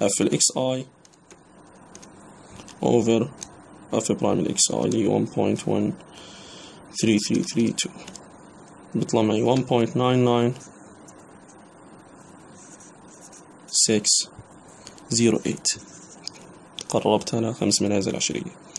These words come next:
هلا باجي بحكي one point nine nine six zero eight.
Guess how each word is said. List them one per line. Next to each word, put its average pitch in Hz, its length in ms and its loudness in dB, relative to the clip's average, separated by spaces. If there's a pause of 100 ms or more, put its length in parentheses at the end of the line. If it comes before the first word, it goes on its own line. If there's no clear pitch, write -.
(440)
هلا 110 140 2
باجي 113 260 4
بحكي 107 460 2
one 156 80 4
point 135 340 0
nine 113 380 2
nine 113 280 2
six - 580 2
zero 135 380 -2
eight. 107 340 0